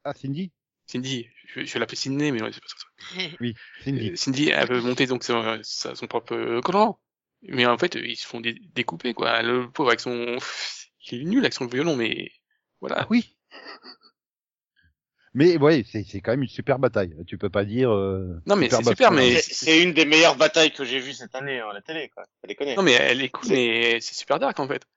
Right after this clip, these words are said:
Speaker 2: Parce que, en fait, elle se retrouve plus. <laughs> Il est là,
Speaker 1: Ah oui,
Speaker 2: elle fait rien.
Speaker 1: Eclipso, il le tue comme ça. Euh, bon, bah, Cindy. Non, mais c'est bon, elle est partie dans une flaque,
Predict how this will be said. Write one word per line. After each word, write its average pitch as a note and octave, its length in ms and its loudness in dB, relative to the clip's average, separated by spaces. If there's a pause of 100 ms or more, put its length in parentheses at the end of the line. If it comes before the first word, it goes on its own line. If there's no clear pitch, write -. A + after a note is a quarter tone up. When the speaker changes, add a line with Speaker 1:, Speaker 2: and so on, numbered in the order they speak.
(120)
Speaker 2:
Parce - 100 -20
que, A#2 280 0
en A#2 80 0
fait, D#3+ 200 -4
elle A#2+ 260 0
se - 80 -12
retrouve - 220 -18
plus. - 340 -12
<laughs> - 200 -10 (1400)
Il B2+ 100 -6
est A#2+ 60 -2
là, B2+ 80 4
Speaker 1:
Ah F3+ 40 8
oui, A#3 100 8
Speaker 2:
elle G3+ 100 8
fait D3 80 8
rien. F3 80 2
Speaker 1:
Eclipso, E3 420 8
il C3+ 100 4
le B2+ 140 4
tue D3+ 240 -4
comme B2+ 180 6
ça. F#3 480 4
Euh, B2 440 4
bon, A#2+ 160 -2
bah, A2 160 4
Cindy. B2 420 -4 (300)
Non, C3+ 80 2
mais C3 160 -6
c'est - 180 -6
bon, C#3+ 160 6
elle C#3 60 8
est C3 40 8
partie - 280 -4
dans A#2+ 100 2
une A2+ 220 -2
flaque, B2 340 -2